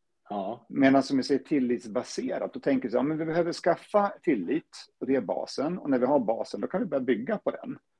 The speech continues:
Speaker 2: Vilket
Speaker 1: Ja.
Speaker 2: inte är en helt dålig bild, men, men det, det blir mindre organisk.
Speaker 1: Mm.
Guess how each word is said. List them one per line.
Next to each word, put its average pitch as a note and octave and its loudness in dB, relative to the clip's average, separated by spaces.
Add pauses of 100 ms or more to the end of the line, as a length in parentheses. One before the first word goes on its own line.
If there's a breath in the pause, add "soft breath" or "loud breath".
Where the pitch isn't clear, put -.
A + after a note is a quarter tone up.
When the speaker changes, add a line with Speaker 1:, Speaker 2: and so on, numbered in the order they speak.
(320)
Speaker 2:
Vilket F3 6
Speaker 1:
Ja. F3 10
Speaker 2:
inte D3 2
är - 4
en D3 4
helt C#3 4
dålig B2+ 2
bild, A#2+ 0
men, B2+ 0
men B2+ 2
det, B2+ 0
det B2 -2
blir C3 2
mindre C#3 2
organisk. - -8 (520)
Speaker 1:
Mm. E2+ -14